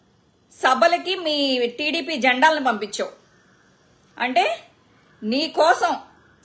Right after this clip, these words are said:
నువ్వు ఎన్ని రకాలుగా తయారవుతావంటే ఎన్ని పెంటలన్నా దొక్కేస్తావు అనమాట. నీకంటే సిగ్గు, లజ్జ, మానం, అభిమానం ఏమీ లేదు. పిలిచారా రేవంత్ రెడ్డి? కాంగ్రెస్ వాళ్ళు ఏమన్నా పిలిచారా మీ, మీ జెండాలను పంపించండి అని? లేదు కదా.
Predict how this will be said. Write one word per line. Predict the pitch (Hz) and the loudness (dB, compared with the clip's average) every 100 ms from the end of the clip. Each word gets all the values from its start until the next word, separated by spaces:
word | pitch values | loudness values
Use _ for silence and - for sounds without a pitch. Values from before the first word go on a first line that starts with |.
| _ - | _ -8
నువ్వు | 262 285 | -2 0
ఎన్ని | 254 330 | 2 4
రకాలుగా | 320 320 302 320 | 2 4 2 2
తయారవుతావంటే | 330 294 302 311 302 277 269 | 2 0 2 2 0 -2 -2
ఎన్ని | 330 262 311 | -2 -2 -2
పెంటలన్నా | - 233 285 302 320 | -4 -2 -4 -4 -2
దొక్కేస్తావు | 277 247 240 254 | 0 0 -2 -4
అనమాట. | 214 208 | -4 -6
నీకంటే | 226 240 233 233 | -8 -6 -6 -6
సిగ్గు, | - 277 214 240 320 | -10 -10 -8 -6 0
లజ్జ, | 233 208 247 | 0 -2 0
మానం, | 311 233 214 269 294 | 0 2 -2 0 0
అభిమానం | 226 269 285 285 | -2 0 -2 -4
ఏమీ | 226 254 330 339 | 0 2 2 2
లేదు. | 262 - - - | 0 -2 -12 -12
పిలిచారా | 262 247 330 | -6 0 2
రేవంత్ | 311 262 294 285 | 2 0 -2 -2
రెడ్డి? | 277 247 339 698 _ _ _ _ _ _ | -4 -4 -8 -10 _ _ _ _ _ _
కాంగ్రెస్ | 214 254 320 466 | -6 0 0 2
వాళ్ళు | 320 311 | 2 2
ఏమన్నా | 294 302 | -2 -4
పిలిచారా | 269 262 349 311 349 698 359 | -6 -2 0 2 0 -4 -10
మీ, | 262 240 208 | -8 -8 -8
మీ | 240 | -8
జెండాలను | 240 254 254 330 302 | -2 -2 0 -2 0
పంపించండి | 269 254 - 302 294 | -4 -4 -6 -6 -6
అని? | 330 | -2
లేదు | 294 294 | 0 2
కదా. | 339 359 349 | 0 0 -6